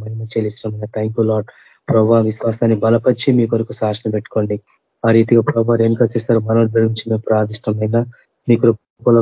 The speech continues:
కుటుంబాన్ని మరోసారి జ్ఞాపకం చేసుకోండి. అయినా కలువరి శిలువలోనైనా మీరు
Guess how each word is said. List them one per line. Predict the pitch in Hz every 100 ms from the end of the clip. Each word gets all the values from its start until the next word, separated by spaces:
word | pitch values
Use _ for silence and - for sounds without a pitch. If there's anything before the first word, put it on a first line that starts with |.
| 113
కుటుంబాన్ని | 113 117 117 110
మరోసారి | 110 117 117 113 107
జ్ఞాపకం | 110 107 117 107
చేసుకోండి. | 110 - 107
అయినా | 107 117 120 _ _ -
కలువరి | 117 120 117
శిలువలోనైనా | 120 117 _ 120 117 117 117 117
మీరు | 113